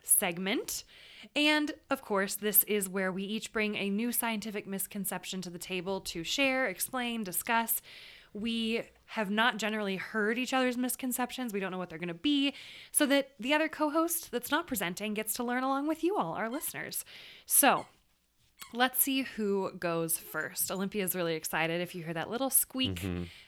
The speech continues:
Speaker 1: uh, that is her skeleton toy, Mister Bones, who I
Speaker 2: <laughs>
Speaker 1: guess is now a co-co-co-, co-host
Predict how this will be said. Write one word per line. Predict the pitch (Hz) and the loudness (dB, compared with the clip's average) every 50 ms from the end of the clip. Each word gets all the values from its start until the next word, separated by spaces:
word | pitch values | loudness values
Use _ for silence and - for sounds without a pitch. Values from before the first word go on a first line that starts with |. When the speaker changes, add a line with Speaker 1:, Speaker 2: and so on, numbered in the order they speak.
| - - - | -20 -12 -6
Speaker 1:
uh, | - 190 185 180 | -2 0 0 2
that | 175 190 190 | 4 4 4
is | 185 185 180 - | 4 2 0 0
her | 208 190 | -2 -4
skeleton | - - - 247 247 247 - 247 233 | -2 0 0 0 0 0 -2 -4 -4
toy, | - - 233 233 233 220 | -2 0 0 0 0 0
Mister | 202 196 - - 190 175 | 0 -2 -2 -2 -2 0
Bones, | 160 208 214 220 226 233 233 233 247 262 - - | 4 4 4 6 4 4 2 0 0 0 -2 -2
who | - 220 | 0 0
I | 190 185 | 0 0
Speaker 2:
<laughs> | 170 - | 2 2
Speaker 1:
guess | 185 190 185 - | 2 2 2 0
is | 208 180 | -2 -2
now | 165 202 196 185 | 0 0 0 0
a | 185 | 0
co-co-co-, | 185 - - - 220 214 - - - 240 214 208 - - _ - - - - - 262 220 220 226 226 226 - _ _ _ _ _ _ _ _ _ _ - | -4 -4 -2 -2 -2 -2 -2 0 0 2 2 0 -2 -8 _ -20 -20 -12 -6 -4 -2 -2 -2 -2 -4 -6 -10 _ _ _ _ _ _ _ _ _ _ -16
co-host | - - 277 277 285 240 190 196 - 185 - - - - - - - - - | -6 0 2 2 2 2 0 -2 -4 -4 -6 -4 -2 0 0 0 0 -4 -12